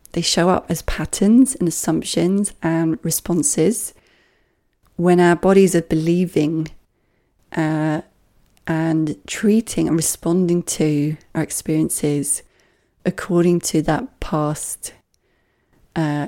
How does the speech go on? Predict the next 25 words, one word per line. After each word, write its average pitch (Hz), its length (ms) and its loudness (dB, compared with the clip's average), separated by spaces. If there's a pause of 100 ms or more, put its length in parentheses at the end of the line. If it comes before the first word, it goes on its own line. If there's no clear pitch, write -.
experience, 170 960 0
as 160 200 -2
if 165 200 0
that 151 340 -2
is 151 480 -2
current 156 320 -2
reality, 165 680 -4 (120)
right? 147 240 -4
As 165 100 -6
if - 80 -6
it's - 160 -8
certain, 165 680 0
as - 200 -6
if 143 100 -10
that's 156 240 -4
a 151 60 -8
reliable 160 880 -2
working 170 480 -4
assumption, 151 840 -2 (1000)
and 165 840 2 (1120)
one 170 360 2
that 160 360 -2
our 160 520 -2
automated 180 840 2
internal 160 880 0